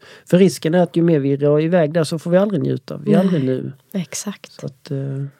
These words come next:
Speaker 2: Har du vågat drömma någon gång då? Även om vi ska vara här och nu. Finns
Speaker 1: Mm.
Speaker 2: det någon del av dig som har vågat drömma och sätta ord på vad det är du själv vill med den här relationen? Du behöver inte dela det här i podden,
Speaker 1: Mm.
Speaker 2: men finns det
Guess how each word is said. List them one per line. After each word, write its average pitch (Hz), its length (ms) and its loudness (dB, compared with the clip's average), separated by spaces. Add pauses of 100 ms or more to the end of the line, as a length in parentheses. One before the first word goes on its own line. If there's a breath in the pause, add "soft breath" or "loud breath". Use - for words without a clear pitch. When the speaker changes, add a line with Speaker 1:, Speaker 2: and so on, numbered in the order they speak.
(380)
Speaker 2:
Har 202 100 6
du 196 60 4
vågat 196 300 4
drömma 185 360 4
någon 269 160 2
gång 175 200 2
då? 175 80 -2
Även 185 240 2
om 254 80 0
vi 294 60 2
ska 269 180 0
vara 185 100 2
här 160 280 0
och 160 80 0
nu. 160 360 -2
Finns 196 320 2
Speaker 1:
Mm. 185 100 6
Speaker 2:
det 190 60 4
någon 285 120 4
del 202 180 2
av 180 80 2
dig 170 180 0
som 170 180 0
har 165 140 2
vågat 165 420 0
drömma 165 480 2
och 165 100 -4
sätta - 260 -4
ord 165 140 -2
på 165 120 -4
vad 160 160 -2
det 160 60 -2
är 156 40 -2
du 160 80 -4
själv 240 420 -2
vill 247 260 0
med 170 100 0
den 165 60 -4
här 160 100 -6
relationen? 175 540 -4
Du 190 60 -4
behöver 170 120 0 (120)
inte - 20 4 (100)
dela 170 180 0
det 160 60 -4
här 151 120 -2
i 151 40 -4
podden, 214 360 0
Speaker 1:
Mm. 151 120 2
Speaker 2:
men 180 100 0
finns 175 240 2
det 165 160 2